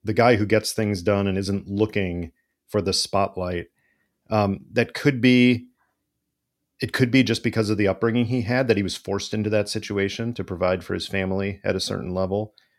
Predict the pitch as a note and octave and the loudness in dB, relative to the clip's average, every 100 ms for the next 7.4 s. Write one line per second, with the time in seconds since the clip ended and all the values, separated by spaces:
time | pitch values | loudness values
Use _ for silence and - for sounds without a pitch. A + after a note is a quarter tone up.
0 | _ A#2 A2+ G#2+ - - D#3 D#3+ - A#2 | _ 0 2 0 -2 2 4 4 0 -2
1 | F#2+ G2 G#2+ G2 G2+ - A2+ G2+ G#2 G2+ | 0 0 2 2 0 0 -2 2 2 2
2 | G2 - - _ _ _ - G2 D#2+ - | -2 -4 -10 _ _ _ -2 0 -2 -6
3 | G2 G2+ G2 G2+ G2+ - G2+ F#2+ F2+ F#2+ | -6 -4 -2 -2 -2 0 0 0 -4 -4
4 | F2 - B2 A#2 A#2 G#2+ G#2 F#2 F2 - | -8 -4 0 2 4 4 2 2 -2 -4
5 | F#2+ F#2 F#2 - F#2 F2+ F#2 F#2 F#2+ F2+ | -4 -4 -6 -2 -2 0 -2 -4 -6 -6
6 | F#2 F#2 F2+ F#2+ E2 - F#2 D#2+ F#2+ F2+ | -4 -2 -4 -4 -8 -10 -12 -4 -2 -2
7 | E2 F2+ F2+ F2 | -4 -2 -2 -4